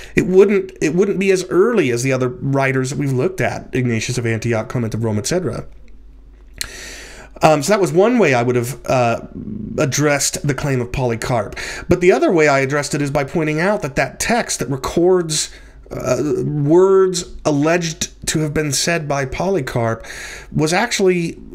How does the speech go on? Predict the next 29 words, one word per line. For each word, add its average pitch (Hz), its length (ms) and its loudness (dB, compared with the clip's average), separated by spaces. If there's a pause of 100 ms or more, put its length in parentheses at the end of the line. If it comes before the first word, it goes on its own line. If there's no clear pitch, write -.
(680)
could 208 160 0
not 214 240 0
be 202 120 0
reliably 156 840 0
assu-, 185 500 0
could 196 100 -2
not 247 140 0
be 240 40 -4
confidently 190 540 -2
assumed 180 580 0
to 175 80 -4
accurately 156 640 -2
record 151 640 0 (800)
Polycarp's 127 560 -2
words, 127 340 -2
because - 260 -4
they 170 80 -2
weren't 170 300 -2
written 143 640 -2
by, 131 220 0
that 151 400 0
the, 147 60 -2
the, 147 180 0
the 147 120 -2
words 165 280 2
weren't 165 220 -2
written 156 400 0
by 131 240 0
Polycarp. 131 760 -4